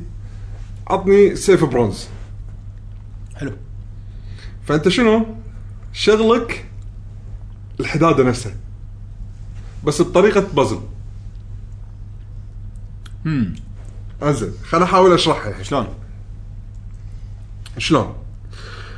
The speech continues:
Speaker 1: أول شيء، نية حق المعادن.
Speaker 2: أول شيء بازل تترس، مكعبات ينزلون ولا؟
Speaker 1: لا، مو مكعبات ينزلون. هي، هي ساحة، خلينا نقول البازل مربعات، صح. بس مو هم ينزلون راندوم.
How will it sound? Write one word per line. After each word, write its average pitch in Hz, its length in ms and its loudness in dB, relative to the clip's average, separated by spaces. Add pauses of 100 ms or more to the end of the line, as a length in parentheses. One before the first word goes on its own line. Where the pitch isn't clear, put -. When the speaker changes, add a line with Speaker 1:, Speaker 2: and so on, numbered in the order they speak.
(520)
Speaker 1:
أول 202 260 10
شيء، 117 260 4 (460)
نية 175 180 10
حق 175 100 6
المعادن. 139 540 6 (420)
Speaker 2:
أول 131 120 -2
شيء 135 100 0
بازل 123 380 2
تترس، - 640 -4
مكعبات 110 480 0
ينزلون 120 380 0
ولا؟ 98 320 -2
Speaker 1:
لا، 147 240 4
مو 170 80 8
مكعبات 196 560 6
ينزلون. 156 380 6
هي، 175 300 8
هي 170 360 8
ساحة، 208 400 4
خلينا 185 280 4
نقول 190 120 10
البازل 220 320 6
مربعات، 147 600 4
صح. - 260 0 (1500)
بس 147 320 2
مو 233 220 6
هم 214 200 10
ينزلون 175 420 10
راندوم. 117 360 4